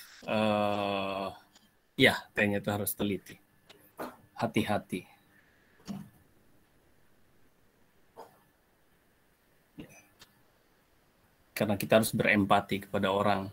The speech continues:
kalau informasinya itu adalah hal yang jelek. Nantilah insya Allah besok.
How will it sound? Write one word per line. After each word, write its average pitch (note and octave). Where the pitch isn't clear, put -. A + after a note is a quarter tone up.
kalau F#2
informasinya G2
itu F#2+
adalah F#2+
hal F#2+
yang F2+
jelek. F#2
Nantilah G2
insya G2
Allah F#2
besok. F2